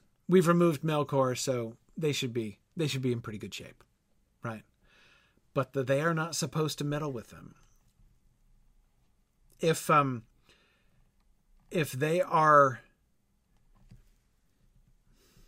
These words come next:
either way, frankly, it's conspicuous, right? If they get that memo from Iluvatar after the invitation of the elves,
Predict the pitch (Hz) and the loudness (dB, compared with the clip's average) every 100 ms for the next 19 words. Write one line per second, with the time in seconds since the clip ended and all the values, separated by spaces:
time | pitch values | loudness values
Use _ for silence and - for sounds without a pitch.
0 | _ _ _ _ _ _ _ - 254 277 | _ _ _ _ _ _ _ 0 4 6
1 | 240 160 151 180 147 101 - 156 151 139 | 6 6 4 4 4 -4 -4 -2 0 -2
2 | 123 120 120 127 123 - 131 - 92 - | -2 -2 -4 -6 -8 -4 -4 -6 -16 -16
3 | - - _ _ _ _ _ 123 131 - | -18 -20 _ _ _ _ _ -6 -6 -8
4 | _ _ _ _ - - _ _ _ _ | _ _ _ _ -20 -20 _ _ _ _
5 | _ _ _ _ _ - 170 - 190 190 | _ _ _ _ _ 0 0 4 4 4
6 | 226 226 294 214 185 185 185 175 180 160 | 0 2 -2 2 4 6 6 4 4 2
7 | 156 139 - _ _ - 160 151 151 139 | 0 -6 -10 _ _ -6 -2 0 0 -2
8 | 147 151 123 123 - _ 131 139 143 190 | -4 -2 -2 -6 -12 _ -4 -2 0 -2
9 | 190 180 190 180 180 190 180 202 190 190 | 0 2 2 0 0 2 2 0 2 2
10 | 190 190 196 - | 4 2 -2 -6